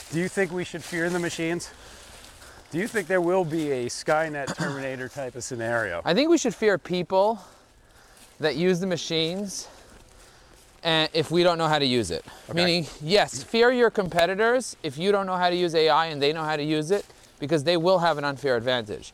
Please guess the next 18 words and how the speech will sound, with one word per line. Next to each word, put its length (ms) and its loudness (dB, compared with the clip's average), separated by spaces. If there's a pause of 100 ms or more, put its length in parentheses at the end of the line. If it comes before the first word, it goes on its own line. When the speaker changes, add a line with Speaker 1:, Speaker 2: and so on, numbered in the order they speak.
Speaker 1:
Yes. 380 -2
Speaker 2:
So 120 -2
you 220 4
need 160 2
to 80 6
learn 640 4
how 260 -2
to 60 2
use 240 4
artificial 560 0
intelligence. 600 0
In 120 0
our 100 2
new 140 0
A 140 4
I 140 4
course, 280 2
we 260 4